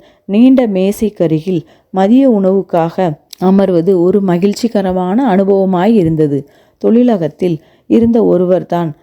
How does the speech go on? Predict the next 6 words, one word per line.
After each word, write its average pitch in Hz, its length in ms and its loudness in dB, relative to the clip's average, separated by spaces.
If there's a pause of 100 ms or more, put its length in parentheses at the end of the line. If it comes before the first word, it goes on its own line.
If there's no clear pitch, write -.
(140)
அதை 190 280 0
மேற்பார்வை 185 640 0
செய்தார். 156 560 -2 (260)
அவருக்கு 190 500 -2
எழுபத்தைந்து 196 720 0
வயது. 180 560 -2